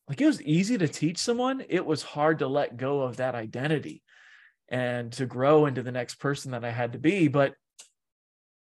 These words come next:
after a couple of days of discomfort, I started to see the bigger picture. But it's like, it's like leaning into discomfort and being okay with being uncomfortable sometimes, right?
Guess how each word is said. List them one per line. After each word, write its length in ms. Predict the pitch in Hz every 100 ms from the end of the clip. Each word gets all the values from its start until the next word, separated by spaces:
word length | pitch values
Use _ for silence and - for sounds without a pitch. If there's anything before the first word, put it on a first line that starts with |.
| _
after 280 | - 240 294
a 60 |
couple 240 | - 190 185
of 60 |
days 220 | 165 170 151
of 120 | 131
discomfort, 760 | 147 - - 240 - 147 - - _ -
I 40 |
started 320 | 131 143 131 131
to 60 |
see 120 | -
the 100 | 117
bigger 240 | 104 113 87
picture. 420 | - 147 - 92
But 180 | 87 117
it's 180 | 120 131
like, 240 | 131 127 - - _ _ _ -
it's 80 |
like 160 | 156 151 -
leaning 440 | 147 180 196 180
into 220 | 170 151
discomfort 640 | 139 147 - 151 147 120 98
and 80 | 120
being 200 | 127 131
okay 380 | 120 - 151 147
with 180 | 123 117
being 220 | 123 113
uncomfortable 560 | 120 117 127 120 110
sometimes, 640 | 107 110 107 107 82 101 - _ _ _ _
right? 300 | 117 123 131